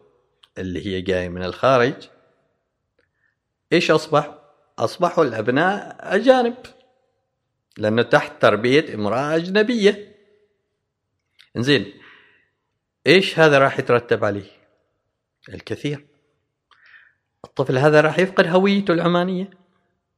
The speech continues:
قد يفقد اللغة، قد تكون اللغة السائدة في البيت غير اللغة العربية، وكونهم منعزلين عن المجتمع العماني، فبالتالي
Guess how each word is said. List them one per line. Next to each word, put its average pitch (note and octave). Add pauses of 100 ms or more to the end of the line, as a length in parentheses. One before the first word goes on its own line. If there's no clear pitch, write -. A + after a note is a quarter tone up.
(580)
قد A#2
يفقد C#3+
اللغة، F3+ (1120)
قد A#2+
تكون D3
اللغة C3
السائدة B2 (380)
في -
البيت A2+ (160)
غير A3+
اللغة A3+
العربية، G#3 (920)
وكونهم D#3
منعزلين C#3
عن A2+
المجتمع B2
العماني، A#2+ (380)
فبالتالي F#3